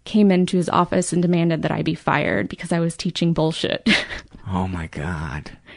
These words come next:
Speaker 1: Yeah. And I didn't know how to explain it.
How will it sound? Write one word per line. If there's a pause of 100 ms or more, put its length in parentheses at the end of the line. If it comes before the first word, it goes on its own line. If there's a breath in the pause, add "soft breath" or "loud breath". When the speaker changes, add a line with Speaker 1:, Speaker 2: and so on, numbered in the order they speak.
(140 loud breath)
Speaker 1:
Yeah. (1700 soft breath)
And (160)
I
didn't
know
how
to
explain
it.